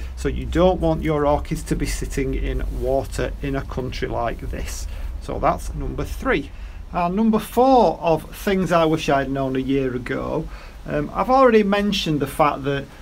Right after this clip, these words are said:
orchids are roughly split into three different groups, cool, intermediate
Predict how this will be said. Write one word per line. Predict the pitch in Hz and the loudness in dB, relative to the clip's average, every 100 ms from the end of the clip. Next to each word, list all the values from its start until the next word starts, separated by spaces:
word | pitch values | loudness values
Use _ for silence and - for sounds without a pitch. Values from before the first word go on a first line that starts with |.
| - | -2
orchids | - 160 - 160 135 139 | 2 2 2 -2 0 2
are | 139 135 - 170 | 6 6 2 -6
roughly | 175 196 - 160 156 156 - | 2 2 2 2 4 2 0
split | - - - 170 170 160 - - | -6 -8 -4 0 2 2 -4 -8
into | 160 147 - 156 | -6 -6 -4 -4
three | 135 - 160 156 | -4 -2 0 2
different | 151 - 143 139 | 0 -2 -4 -4
groups, | 131 135 185 214 - - | -6 -2 -2 -2 -6 -8
cool, | - 147 151 | 0 2 2
intermediate | - 147 139 - 135 143 135 139 139 | -2 -8 -8 -4 -2 -2 0 0 -2